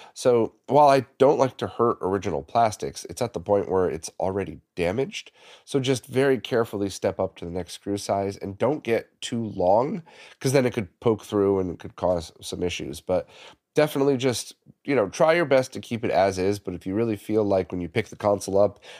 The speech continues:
the case flexes or something, just try to get the slight next step up. Luckily, if you live near a place that has a wide screw selection in a hardware store or Home Depot or something, you could do that. That was a nightmare in New York City 'cause there weren't any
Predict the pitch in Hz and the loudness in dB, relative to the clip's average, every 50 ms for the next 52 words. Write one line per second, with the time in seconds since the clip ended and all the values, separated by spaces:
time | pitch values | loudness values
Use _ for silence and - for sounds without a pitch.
0 | - _ - - - - 117 104 98 - - - 104 101 98 - - 101 98 101 | -12 _ -10 -10 -2 0 0 0 0 -2 -2 0 0 0 0 -2 -2 -2 0 0
1 | 98 98 98 92 - 104 95 95 - 92 95 95 92 90 - - - - _ - | 0 -2 -4 -4 -4 -6 -6 -4 -4 -4 -4 -4 -6 -8 -12 -18 -20 -20 _ -8
2 | 127 117 - - 131 113 131 131 127 139 123 107 - _ _ 113 110 - - - | -8 -8 -4 0 0 0 0 2 0 0 0 -2 -6 _ _ -8 -6 -6 -8 -10
3 | - - 120 113 110 110 117 123 - - - _ _ 87 92 98 95 95 - - | -8 -6 -4 0 2 2 2 0 -2 -6 -12 _ _ -6 -4 -4 -4 -4 -8 -14
4 | - - - - - - - 92 85 - - 90 127 - - _ _ _ _ _ | -16 -16 -14 -14 -10 -2 -2 -2 -2 2 2 2 2 2 -2 _ _ _ _ _
5 | _ _ - 117 131 - - 131 120 113 104 - 110 98 95 104 95 107 104 98 | _ _ 0 0 0 2 0 0 0 0 -2 -2 -4 -2 -2 -2 -2 0 -2 -2
6 | 95 92 - 101 95 95 - - - - - - _ - - - _ _ 117 110 | -2 -2 -2 -2 -2 -4 -6 -6 -8 -8 -8 -10 _ -20 -20 -20 _ _ -6 -4
7 | 110 101 90 98 98 98 101 104 101 95 - _ _ - - - 147 143 139 131 | -4 0 2 4 4 6 4 4 2 0 -6 _ _ -10 -6 -2 0 0 0 0
8 | - 113 107 101 98 - - 92 98 92 85 82 90 113 113 107 101 101 98 95 | 0 2 2 2 0 -2 -4 -4 -2 -2 -2 0 2 2 2 2 2 0 0 -2
9 | - - 92 90 90 87 80 - - - 87 95 95 101 113 117 110 - 82 80 | -2 -2 0 2 2 0 0 -2 -6 -6 -6 -6 -4 -4 -6 -6 -4 -4 -4 -4
10 | 82 82 - 87 80 85 87 87 82 80 - 78 78 107 110 107 98 87 82 - | -4 -4 -6 -8 -8 -8 -8 -8 -8 -10 -12 -10 -4 -2 -2 0 0 0 0 -2
11 | - - - - - - - _ _ 131 139 151 139 143 127 117 - - 107 107 | -4 -8 -16 -20 -20 -20 -20 _ _ 4 6 6 6 4 2 2 2 0 0 2
12 | 104 104 123 147 117 90 113 104 98 92 90 - 92 95 95 98 98 90 85 85 | 4 4 4 2 2 2 2 2 4 2 2 0 -2 -4 -4 -4 -2 -2 -2 -2
13 | - - - 170 131 110 101 90 - 101 95 104 104 92 92 120 139 139 - - | -4 -2 -2 0 0 0 -2 -2 -4 -4 -2 -2 -2 0 0 0 0 0 0 -2
14 | 101 98 95 87 | -2 -2 -4 -6